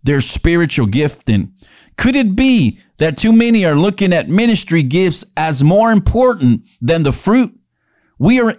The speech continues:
enamored by charismatic personality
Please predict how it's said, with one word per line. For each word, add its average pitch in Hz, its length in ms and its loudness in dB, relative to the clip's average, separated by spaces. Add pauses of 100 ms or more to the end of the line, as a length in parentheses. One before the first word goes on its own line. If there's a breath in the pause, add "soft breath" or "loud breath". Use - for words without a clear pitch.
enamored 180 720 0
by 143 160 0
charismatic 196 1160 -2 (240 soft breath)
personality 185 1120 -2